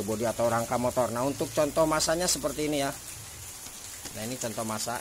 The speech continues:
Nah, ini ada kabel warna hijau nempel ke bodi atau rangka motor. Oke.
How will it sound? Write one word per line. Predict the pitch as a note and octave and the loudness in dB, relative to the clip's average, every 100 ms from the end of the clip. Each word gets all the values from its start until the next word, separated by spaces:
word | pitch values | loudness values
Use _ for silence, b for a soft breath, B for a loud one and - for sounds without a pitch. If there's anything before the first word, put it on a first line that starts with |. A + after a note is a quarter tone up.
| G#2 | -4
Nah, | G#2 | -4
ini | A#2 | -4
ada | A2 G#2 | -4 -4
kabel | G#2+ G#2+ | -4 -4
warna | G#2 G#2 A2+ | -4 -2 -4
hijau | G#2+ C3 C#3 | -2 -2 0
nempel | A#2 A2 B2 | -2 -4 -4
ke | A2+ G#2 | -4 -4
bodi | G#2 A2+ | -2 -2
atau | G#2+ G#2 | -2 -2
rangka | G2+ G2+ | -2 -2
motor. | A2 A#2 A#2+ G2+ - - - - - - - - - - - | -2 0 0 0 -6 -10 -10 -10 -8 -8 -6 -6 -4 -4 -2
Oke. | - | -2